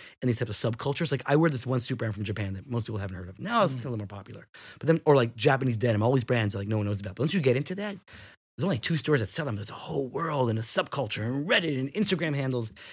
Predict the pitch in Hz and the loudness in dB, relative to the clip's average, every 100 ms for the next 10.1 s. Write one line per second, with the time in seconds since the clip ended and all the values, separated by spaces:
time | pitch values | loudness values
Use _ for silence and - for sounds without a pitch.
0 | - - - 120 117 226 151 123 120 151 | -20 0 4 6 8 8 8 4 4 4
1 | 139 127 277 208 170 185 151 151 127 127 | 4 4 2 0 -2 -2 0 -2 0 0
2 | 147 120 123 143 185 175 147 131 113 - | 0 -2 -8 -8 -6 -4 -4 -4 -6 -6
3 | 123 - - 165 131 110 123 117 - - | -6 -6 -6 0 2 2 -2 -6 -6 -6
4 | - 110 117 117 143 131 - 107 113 135 | -4 0 2 2 0 -2 -4 -2 2 4
5 | 131 123 143 127 120 127 - 143 139 123 | 4 2 0 0 0 -2 0 -2 0 0
6 | 117 110 - 123 117 110 104 98 101 - | 0 -2 -2 0 2 2 -2 -4 -6 -4
7 | 120 120 117 107 110 101 104 104 95 95 | 0 2 2 0 -4 -4 -4 -6 -6 -6
8 | 113 110 - 104 104 104 101 92 104 117 | -2 -4 -4 -10 -10 -10 -10 -10 -6 -4
9 | 110 95 92 123 113 117 101 92 104 101 | -2 -4 -8 -12 -12 -6 -4 0 2 2
10 | 95 | 0